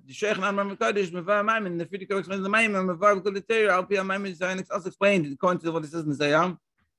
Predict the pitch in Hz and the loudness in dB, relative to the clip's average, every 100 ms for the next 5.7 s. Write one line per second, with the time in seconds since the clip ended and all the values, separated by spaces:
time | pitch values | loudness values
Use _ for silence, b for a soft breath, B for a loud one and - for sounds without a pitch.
0 | _ _ _ _ _ B B 131 151 226 | _ _ _ _ _ B B -10 -6 0
1 | 233 202 190 202 135 139 120 185 220 208 | 6 8 8 6 4 0 2 6 8 8
2 | 196 208 208 135 113 117 _ _ _ _ | 6 4 4 0 -6 -8 _ _ _ _
3 | - 139 - _ - 139 131 - - 135 | -4 -4 -4 _ -2 0 2 -2 0 2
4 | 135 156 196 143 120 135 143 - 170 240 | 4 6 4 4 -4 -2 -2 0 0 2
5 | 196 180 185 233 220 139 | 0 0 4 6 6 2